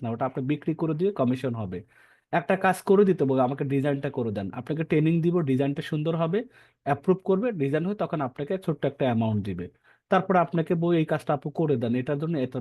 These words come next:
প্রত্যেকটা কাজের আগে অ্যামাউন্ট হবে। কাজ কবে শুরু হবে? আপনাদের ভর্তি প্রক্রিয়া যেহেতু আজকে শেষ হয়ে গিয়েছে,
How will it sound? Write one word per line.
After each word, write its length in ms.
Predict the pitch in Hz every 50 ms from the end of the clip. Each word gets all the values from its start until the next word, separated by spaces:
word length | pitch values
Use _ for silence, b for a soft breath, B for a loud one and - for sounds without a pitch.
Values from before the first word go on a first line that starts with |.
| 120 - 143 - _
প্রত্যেকটা 400 | - 220 214 - 233 220 - 220
কাজের 280 | - 185 170 160 160 160
আগে 120 | 156 160
অ্যামাউন্ট 380 | 147 131 120 120 120 113 104 120
হবে। 120 | 120 131
কাজ 260 | 127 147 151 151 - -
কবে 200 | - 160 151 160
শুরু 200 | - - 175 170
হবে? 240 | 165 175 180 202 240 285 B B B B B B B B
আপনাদের 360 | 143 139 - 156 143 160 156
ভর্তি 300 | 139 123 160 147 - 165
প্রক্রিয়া 340 | 151 - 156 147 - 156 139
যেহেতু 160 | 160 160 175
আজকে 260 | 160 143 - - 180
শেষ 300 | 170 - 202 196 196 -
হয়ে 140 | 180 156 127
গিয়েছে, 320 | 117 117 110 107 - -